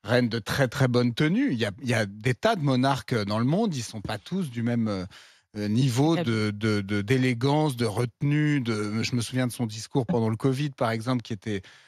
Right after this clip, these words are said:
Speaker 1: très fort, Better Days Will Come, euh, très, très...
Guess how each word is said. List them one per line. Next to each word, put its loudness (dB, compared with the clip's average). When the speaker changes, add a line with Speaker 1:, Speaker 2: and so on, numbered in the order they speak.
Speaker 1:
très 2
fort, 2
Better 0
Days 0
Will -2
Come, 2
euh, 0
très, 0
très... -2